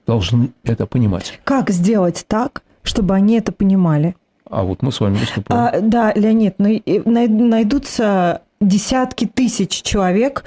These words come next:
Speaker 2: которые скажут, у него не было другого выбора.
Speaker 1: Конечно, поэтому надо объяснять, что у него был другой выбор, что он сам всё это придумал, что он точно повторяет Гитлера, который, напав на Польшу, сказал: «Нам не оставили выбора».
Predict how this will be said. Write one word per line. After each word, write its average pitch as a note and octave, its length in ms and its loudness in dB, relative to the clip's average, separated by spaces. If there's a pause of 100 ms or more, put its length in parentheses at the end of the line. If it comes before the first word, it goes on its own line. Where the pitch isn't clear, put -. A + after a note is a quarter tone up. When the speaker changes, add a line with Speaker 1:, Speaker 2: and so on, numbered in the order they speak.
(220)
Speaker 2:
которые A#3 340 0
скажут, A3+ 440 -2
у A3+ 40 2
него A3 240 2
не G#3+ 160 2
было A3+ 200 2
другого G#3+ 360 0
выбора. E3 460 0 (400)
Speaker 1:
Конечно, G2+ 420 0
поэтому A2+ 300 0
надо A2+ 180 2
объяснять, G#2 440 0
что - 120 -2
у G#2+ 60 2
него G#2 180 2
был G#2+ 240 2
другой F#2+ 320 -2
выбор, F2+ 320 0 (380)
что G#2 360 -2 (220)
он G#2 220 0 (120)
сам F2+ 320 -2
всё - 340 -2
это G2 180 -2
придумал, G2 460 0 (280)
что - 300 -4
он D#3 240 0 (400)
точно E3 360 -2
повторяет G2 540 -2
Гитлера, G2+ 400 -2
который, G2 400 -4 (300)
напав G2 340 0
на G#2+ 140 0
Польшу, - 320 -2
сказал: G2 340 -2
«Нам F#2+ 220 0
не F#2 80 0
оставили E2+ 420 -2
выбора». E2+ 360 -2